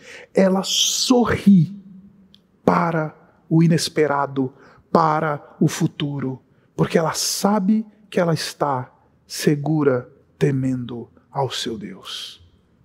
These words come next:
Não tema o sistema opressor,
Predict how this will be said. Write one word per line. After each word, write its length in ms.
Não 200
tema 480
o 80
sistema 520
opressor, 640